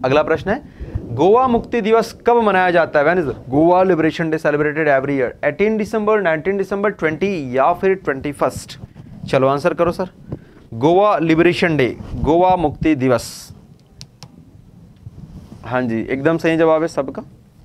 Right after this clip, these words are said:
चलो, तो इलेवंथ का जवाब क्या हो जाएगा sir, बताइए। अच्छा, एक और प्रश्न का जवाब देना, यहीं पर आप लोगों को और बताना है।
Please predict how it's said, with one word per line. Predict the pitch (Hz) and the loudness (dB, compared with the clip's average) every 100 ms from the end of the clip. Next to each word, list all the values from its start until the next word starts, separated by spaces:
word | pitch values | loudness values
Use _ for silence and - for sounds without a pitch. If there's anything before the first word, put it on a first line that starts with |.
| - - - _ _ - - - - | -20 -20 -20 _ _ -20 -20 -20 -14
चलो, | - 95 95 - - - - | -8 -8 -8 -14 -20 -20 -4
तो | 135 | 0
इलेवंथ | 135 160 185 190 | 4 4 2 0
का | 202 | 2
जवाब | 185 185 190 | 2 2 2
क्या | 190 | 2
हो | 185 | 2
जाएगा | 180 180 185 | 4 2 0
sir, | 196 185 - - _ _ | -2 -6 -10 -20 _ _
बताइए। | 117 139 147 185 - _ - - _ _ _ _ _ _ _ _ _ _ _ _ - | -2 2 2 0 -6 _ -20 -20 _ _ _ _ _ _ _ _ _ _ _ _ -4
अच्छा, | 135 151 | -2 2
एक | 147 170 | 2 4
और | 180 | 2
प्रश्न | 185 190 196 | 2 -2 0
का | 190 | 0
जवाब | 180 185 175 | 4 4 4
देना, | 185 190 | 2 0
यहीं | 165 156 | 0 0
पर | 160 143 | 2 2
आप | 143 | 2
लोगों | 143 127 | 0 0
को | 127 131 | 2 2
और | 135 - 127 | 2 0 -2
बताना | 131 135 156 160 | 0 0 2 0
है। | 170 | 0